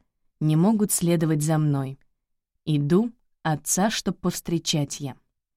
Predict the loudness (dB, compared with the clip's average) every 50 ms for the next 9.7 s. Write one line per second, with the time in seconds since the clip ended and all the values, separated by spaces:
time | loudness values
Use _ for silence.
0 | _ _ _ _ _ _ _ _ _ _ _ _ _ _ _ _ _ _ _ -4
1 | -2 0 2 2 0 0 0 0 2 2 4 4 4 4 2 2 2 2 0 0
2 | -2 -2 0 0 2 2 2 0 0 0 0 0 2 2 2 2 2 2 2 2
3 | 2 2 2 0 -2 -2 -2 0 0 2 2 2 2 2 2 0 0 0 -2 0
4 | -2 -2 -2 0 0 0 2 2 2 0 0 0 0 2 2 2 2 0 0 -2
5 | -2 -2 -2 -2 -2 -4 -6 _ _ _ _ _ _ _ _ _ _ _ _ _
6 | _ _ 0 2 4 4 6 6 6 6 6 6 6 6 4 2 2 2 0 0
7 | 2 0 0 0 0 -2 -2 0 0 0 -2 -2 -4 -4 0 2 2 2 2 0
8 | -2 -2 0 0 0 0 2 2 2 2 2 2 0 -2 -2 0 2 2 2 2
9 | 2 2 0 0 0 0 0 0 0 -2 -2 -2 -2